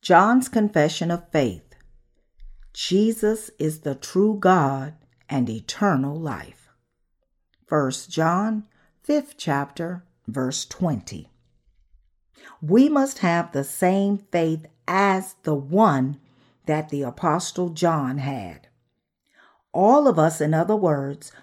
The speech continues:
must know and have the same faith that believes in Jesus as our true God and the Lord who has given us the gospel of the water and the Spirit.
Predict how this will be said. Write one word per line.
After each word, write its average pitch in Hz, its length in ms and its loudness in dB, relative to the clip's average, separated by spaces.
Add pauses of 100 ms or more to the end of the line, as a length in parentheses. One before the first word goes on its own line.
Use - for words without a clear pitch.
must 180 440 0
know 180 480 4
and 156 160 -4
have 156 320 -4
the 139 140 -8
same 185 480 -2
faith 160 400 0 (360)
that 165 240 0
believes 151 520 -4
in 139 200 -6
Jesus 220 640 -2
as 170 440 -2 (220)
our 131 300 -8
true 220 400 -2
God 214 500 0 (680)
and 202 380 4
the 240 100 8
Lord 190 640 6 (240)
who 190 160 2
has 175 340 -2
given 208 340 4
us 147 180 -4
the 135 140 -8
gospel 175 580 -2
of 151 120 -2
the 135 100 -6
water 165 580 -2
and 165 300 -4
the 175 100 -4
Spirit. 139 640 -6